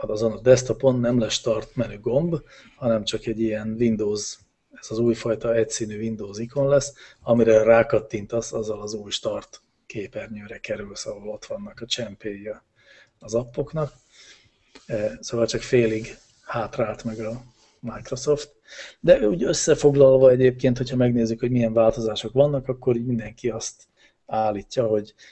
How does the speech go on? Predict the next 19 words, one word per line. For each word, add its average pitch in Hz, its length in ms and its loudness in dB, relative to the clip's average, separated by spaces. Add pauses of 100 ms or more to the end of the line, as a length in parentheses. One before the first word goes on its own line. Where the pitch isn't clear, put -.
(140)
hát - 200 -10
úgy 156 80 -6
lecsiszolták 110 840 -2
a, 113 260 -2
a 120 80 -6
Windows 107 380 -4
nyolcnak 110 500 -2
az 107 120 -2
ilyen 110 460 -8
nyilvánvaló 107 540 -2
marhaságait, 117 1000 -4 (380)
és - 100 -20
úgy - 80 -20
kicsit - 360 -10
kipolírozták, 107 880 -8
vagy 110 100 -14
kicsit - 360 -8
úgy, 113 180 -8
ö, 107 200 -4